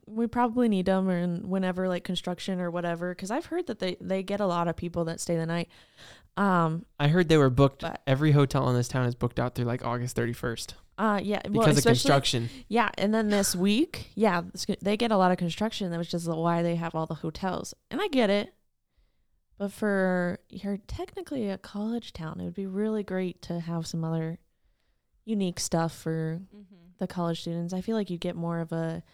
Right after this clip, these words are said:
Speaker 1: um, community,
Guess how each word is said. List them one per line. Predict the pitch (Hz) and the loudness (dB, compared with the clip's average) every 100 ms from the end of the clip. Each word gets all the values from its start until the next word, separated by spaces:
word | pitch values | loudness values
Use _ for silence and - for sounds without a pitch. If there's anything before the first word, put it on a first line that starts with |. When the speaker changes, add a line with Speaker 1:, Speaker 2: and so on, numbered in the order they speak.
| _ _ _ _ - | _ _ _ _ -14
Speaker 1:
um, | 180 - - 196 _ _ _ _ _ _ _ _ _ _ _ _ | -12 -10 -12 -14 _ _ _ _ _ _ _ _ _ _ _ _
community, | 180 170 190 277 320 320 | -12 -12 -14 -20 -20 -20